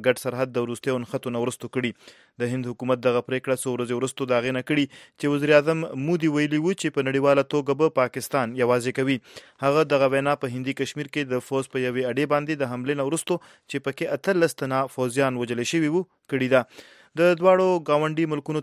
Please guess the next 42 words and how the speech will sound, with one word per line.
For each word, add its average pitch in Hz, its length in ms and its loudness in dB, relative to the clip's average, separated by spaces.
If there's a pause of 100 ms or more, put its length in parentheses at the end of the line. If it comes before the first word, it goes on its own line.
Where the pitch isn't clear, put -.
ترمنځ 143 400 -4
تعلقات 135 420 0
د 135 100 2
هغې 131 140 -4
نه 131 80 -2
وروستو 139 300 -4
خراب 123 260 -2
شوي 147 200 -2
چې 123 280 -8
هند 147 180 -4
د 120 120 -6
دغې 135 220 0
حملې 131 340 -4
تور 139 180 0
په 123 100 -10
پاکستان 131 560 -4
کې 139 120 -4 (440)
په 135 160 0
میشتو 151 340 -4
ترهګرو 131 460 0
اچولی. 131 340 0 (400)
اسلام 131 260 0
آباد 135 260 2
دغه 123 240 2
تورونه 135 300 -2
ردوي 135 340 0
او 147 80 2
وایي 170 180 2
چې 147 160 -4
دغه 135 220 0
حمله 135 320 0
په 131 100 -6
کشمیر 135 320 -8
کې 135 160 -4
د 127 100 -6
څو 147 220 -2
میاشتو 139 400 -2
روان 139 260 0 (140)
تشدد 123 500 -4 (400)
نتیجه 131 400 0 (120)
کیدای 123 260 0
شي. 127 120 -2